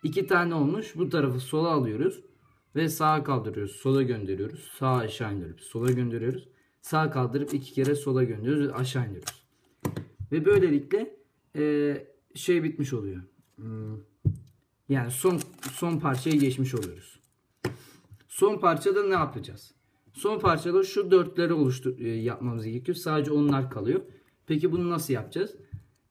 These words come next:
E, olmuş olan tarafı sola almamız gerekiyor.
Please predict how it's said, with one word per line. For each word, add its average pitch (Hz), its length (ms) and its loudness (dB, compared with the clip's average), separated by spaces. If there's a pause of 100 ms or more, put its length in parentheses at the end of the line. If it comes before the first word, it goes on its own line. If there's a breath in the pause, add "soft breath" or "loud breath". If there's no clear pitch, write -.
E, 131 280 0
olmuş 180 500 0
olan 143 340 2
tarafı 160 320 -2
sola 151 300 2
almamız 101 360 -2
gerekiyor. 98 460 -4